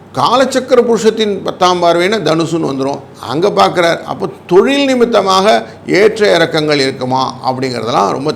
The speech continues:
தீர்மானமா பார்த்தோம்னா தான் நமக்கு கரெக்டா புரியுது. இந்த சனி எப்படியெல்லாம் நமக்கு வாழ்க்கையில இல்லற சுகத்துக்கு மூணு, ஏழு, பதினொன்னுன்னு சொல்லுவோம். தொழில் சுகத்துக்கு வாழ்க்கையில செல்வம் பெறுவதற்கு அதே மூணு, ஏழு, பத்தை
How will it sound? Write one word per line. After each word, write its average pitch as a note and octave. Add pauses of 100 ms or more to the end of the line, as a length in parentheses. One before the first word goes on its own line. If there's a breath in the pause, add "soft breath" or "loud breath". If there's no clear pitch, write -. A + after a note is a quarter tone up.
(140)
தீர்மானமா G#3 (160)
பார்த்தோம்னா C3+ (100)
தான் G#3+ (380 loud breath)
நமக்கு D#3+ (120)
கரெக்டா F3 (120)
புரியுது. F3+ (480 loud breath)
இந்த D3+ (100)
சனி F3+ (500 loud breath)
எப்படியெல்லாம் G3+ (120)
நமக்கு D3 (120)
வாழ்க்கையில A3 (340)
இல்லற G3+ (120)
சுகத்துக்கு E3+ (160)
மூணு, F#3+ (200)
ஏழு, F3 (100)
பதினொன்னுன்னு D#3
சொல்லுவோம். D3 (380 loud breath)
தொழில் F#3
சுகத்துக்கு D#3 (120)
வாழ்க்கையில E3+ (140)
செல்வம் F3+
பெறுவதற்கு D#3 (140)
அதே E3 (140)
மூணு, F3 (160)
ஏழு, D#3 (100)
பத்தை C3+